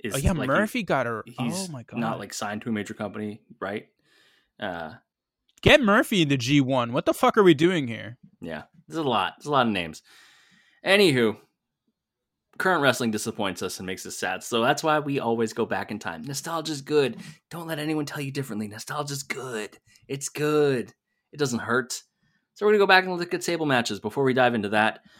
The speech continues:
Speaker 1: All of the socials, follow us on Twitter and Instagram at Crossbody of Work. If you have an idea for who we should cover on the podcast, crossbodyofworkpod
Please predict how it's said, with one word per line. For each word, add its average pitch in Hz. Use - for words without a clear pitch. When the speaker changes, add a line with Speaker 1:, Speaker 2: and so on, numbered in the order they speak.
Speaker 1:
All 180
of 165
the 165
socials, 143
follow 147
us 127
on 147
Twitter 120
and 117
Instagram 110
at 110
Crossbody 107
of 87
Work. 117
If 110
you 120
have 101
an 104
idea 104
for 113
who 127
we 117
should 113
cover 131
on 175
the 143
podcast, 160
crossbodyofworkpod 110